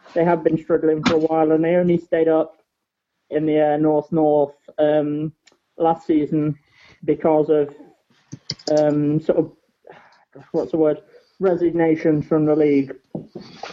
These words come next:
So, um, I think, I think at the moment that level is, is a bridge too far for them,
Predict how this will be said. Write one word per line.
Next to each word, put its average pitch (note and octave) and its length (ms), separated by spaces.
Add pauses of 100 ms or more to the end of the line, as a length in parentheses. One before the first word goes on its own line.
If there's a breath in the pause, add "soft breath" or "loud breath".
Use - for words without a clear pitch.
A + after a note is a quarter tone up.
(160)
So, E3 260
um, D#3+ 280
I F3 120
think, F3+ 400 (1000)
I F3+ 80
think F#3 300
at F3 100
the D#3+ 60
moment D#3 380
that D#3 200
level D3+ 300
is, D3 500
is D#3+ 160
a D3+ 80
bridge D3 380
too D#3 160
far E3 240
for D#3+ 100
them, D#3+ 260